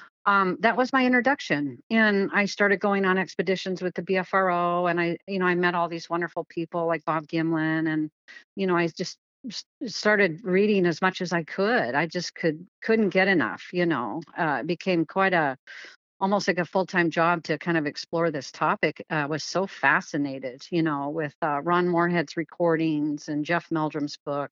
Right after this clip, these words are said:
was just excellent, I thought. And it really had all the science in it that I needed. I needed that <laughs> science that he had in that book, and I was convinced that this was,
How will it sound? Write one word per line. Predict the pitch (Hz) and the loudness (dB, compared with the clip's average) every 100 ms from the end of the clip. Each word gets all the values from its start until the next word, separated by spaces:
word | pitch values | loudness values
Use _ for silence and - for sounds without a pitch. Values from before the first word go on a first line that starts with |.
| - | -12
was | 135 | -18
just | - 147 - - - _ - - - _ - | -10 -10 -10 -18 -20 _ -20 -20 -20 _ -2
excellent, | 170 - 156 139 131 | 0 0 -4 -4 -2
I | 151 147 | -4 -4
thought. | - 139 139 - | -4 -2 -4 -2
And | 170 156 | -2 0
it | 151 135 | -2 -2
really | 170 165 165 | 0 2 2
had | 165 160 | 2 0
all | 143 | 0
the | 143 | -4
science | - 185 262 311 - | -4 -2 2 2 2
in | 180 | 2
it | 165 - | 2 0
that | 170 | -2
I | 165 220 | 2 2
needed. | 226 147 131 98 - - _ _ _ - - | 2 2 0 -10 -14 -20 _ _ _ -10 0
I | 175 202 | 2 4
needed | 240 240 226 190 | 4 4 4 4
that | 185 - | 2 2
<laughs> | - | 0
science | 202 202 156 156 170 | 2 4 4 2 2
that | 190 | 4
he | 190 190 | 6 6
had | 185 170 | 4 4
in | 160 | 4
that | 156 147 | 4 2
book, | 220 208 160 | 2 2 2
and | 175 165 | 0 2
I | 202 | 2
was | 240 190 | 2 0
convinced | - 160 151 190 254 196 - - | 0 0 0 0 2 2 -2 -4
that | 156 | -4
this | 196 - | -4 -4
was, | 165 147 - | -6 -6 -12